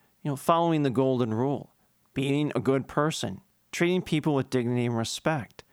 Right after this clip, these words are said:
It's all a byproduct or a manifestation of our identity. And see, that's what we have to teach our children. That's why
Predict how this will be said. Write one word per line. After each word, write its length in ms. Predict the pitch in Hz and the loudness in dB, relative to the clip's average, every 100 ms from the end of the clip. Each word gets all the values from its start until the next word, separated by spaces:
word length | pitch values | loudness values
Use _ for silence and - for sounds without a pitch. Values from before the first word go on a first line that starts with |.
| _ _ _ _ | _ _ _ _
It's 140 | - - | -16 -4
all 340 | 170 175 185 | 0 2 2
a 40 | 135 | 2
byproduct 800 | 147 156 180 - 131 113 110 117 | 2 2 0 0 0 0 0 -2
or 100 | 113 | 0
a 40 | |
manifestation 1040 | 131 147 139 127 - - 160 180 - 113 - | 0 0 -2 -4 -6 -2 0 0 -2 -6 -2
of 240 | 104 131 113 | 0 2 2
our 180 | 110 | 0
identity. 640 | 101 95 107 117 92 - _ _ _ _ _ _ _ - | -2 -2 -2 -2 -6 -12 _ _ _ _ _ _ _ -10
And 80 | |
see, 120 | - 135 | -4 0
that's 300 | 156 180 180 | 2 2 0
what 160 | 165 | 0
we 120 | 151 | 0
have 280 | 104 123 135 | 0 0 0
to 80 | 120 | -4
teach 380 | - 139 131 - | -6 -4 -2 -2
our 80 | 110 | -4
children. 580 | - 127 123 101 95 - _ _ _ _ _ _ _ | -2 -2 0 -2 -6 -10 _ _ _ _ _ _ _
That's 260 | 139 151 - | -4 -2 0
why 260 | 160 151 | 2 2